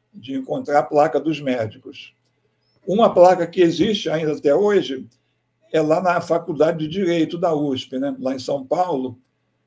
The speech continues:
é no Largo São Francisco também, e lá tem uma placa com vários nomes, não? Acho que são uns oito ou nove nomes, talvez dez nomes de estudantes de direito, né, que foram pra, com a feb pra Itália.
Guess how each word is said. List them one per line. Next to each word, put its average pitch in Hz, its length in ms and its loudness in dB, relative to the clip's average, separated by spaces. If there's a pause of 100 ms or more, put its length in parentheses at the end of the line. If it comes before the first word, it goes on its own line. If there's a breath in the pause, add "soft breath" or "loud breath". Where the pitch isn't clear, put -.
(160)
é 143 100 0
no 156 140 0
Largo 156 240 4
São 156 220 -4
Francisco 190 640 -4
também, 156 600 -2 (480)
e 156 100 -2
lá 170 180 4
tem 170 160 -4
uma 180 180 -2
placa 165 420 -2
com 165 220 -6
vários 180 400 0
nomes, 131 460 -2
não? - 320 -10 (520)
Acho - 280 -6
que - 100 -20
são 139 420 -6 (300)
uns 131 220 -6
oito 160 340 0
ou 147 60 -2
nove 147 320 -2
nomes, 131 480 -2
talvez 127 360 -6
dez 160 360 2
nomes 175 580 -4 (500)
de 135 220 -6
estudantes 165 560 -4
de 156 140 -12
direito, 151 580 -2
né, 139 160 -4 (240)
que - 240 -4
foram 131 420 -4
pra, 131 300 -6
com 139 140 -8
a 131 60 -2
feb 131 340 -4
pra 151 160 -6
Itália. 117 520 -4